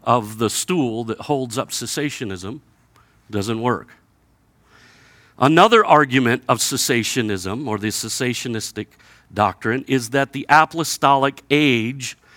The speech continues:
lasted only until the Apostle John died around one hundred A D. If you remember the apostles, the Apostle John,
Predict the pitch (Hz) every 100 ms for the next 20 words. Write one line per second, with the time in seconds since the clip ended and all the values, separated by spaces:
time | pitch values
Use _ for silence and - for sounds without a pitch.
0 | - - - 117 131 143 147 - 160 151
1 | - 147 156 165 180 147 143 135 120 127
2 | 127 120 123 117 - 156 127 117 104 104
3 | 117 110 123 110 90 90 127 - _ _
4 | _ _ - 110 110 110 107 110 101 107
5 | 104 98 95 98 120 82 - _ _ _
6 | _ _ _ _ _ _ _ _ _ _
7 | _ _ _ _ _ 107 135 139 135 123
8 | 147 127 131 - 113 101 - 110 - -
9 | _ _ _ _ _ _ _ _ 104 -
10 | 113 110 131 104 123 104 101 147